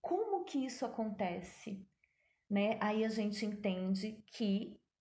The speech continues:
tem essa herança ancestral, e essa herança ancestral, ela pode ir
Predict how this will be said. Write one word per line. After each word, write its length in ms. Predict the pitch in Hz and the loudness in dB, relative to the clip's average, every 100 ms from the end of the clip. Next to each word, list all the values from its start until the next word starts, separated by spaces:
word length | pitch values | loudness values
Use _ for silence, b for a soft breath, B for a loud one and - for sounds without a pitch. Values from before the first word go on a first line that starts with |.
| - | 2
tem 240 | 220 190 | 4 6
essa 320 | 190 - 196 - | 4 2 -2 2
herança 760 | 208 196 214 285 302 - 269 - | 4 4 4 2 -2 -2 -2 0
ancestral, 960 | 202 196 202 196 - 202 190 180 180 B B B | 0 0 -2 -4 -4 0 2 4 2 B B B
e 120 | 202 | 2
essa 320 | 214 233 - 269 | 4 4 0 2
herança 640 | 226 220 311 370 - 226 | 2 2 2 0 -2 0
ancestral, 920 | 208 196 196 196 - 202 214 247 240 B B B - | 0 -2 -2 -4 -2 0 0 0 -4 B B B 2
ela 280 | 202 202 | 4 4
pode 560 | 202 - 202 190 190 196 | 2 4 6 6 2 2
ir 440 | 196 180 170 - | 2 2 -2 -4